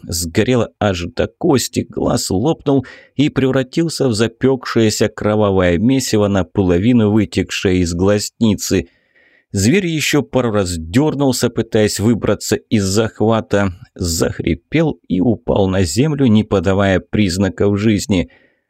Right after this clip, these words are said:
«Сука сдохла?» не шибко уверенно поинтересовался Дирк. «Похоже на то», кивнул ему Тур. «Пойду за топором схожу. Надо ей это,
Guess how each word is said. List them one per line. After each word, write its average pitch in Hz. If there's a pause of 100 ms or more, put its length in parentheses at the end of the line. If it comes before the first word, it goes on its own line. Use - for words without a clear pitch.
(380)
«Сука -
сдохла?» 127 (200)
не 110
шибко -
уверенно 104
поинтересовался 98
Дирк. - (520)
«Похоже 127
на 135
то», 123 (300)
кивнул 107
ему 98
Тур. 90 (120)
«Пойду 101
за 117
топором 120
схожу. 87 (140)
Надо 92
ей 92
это, 92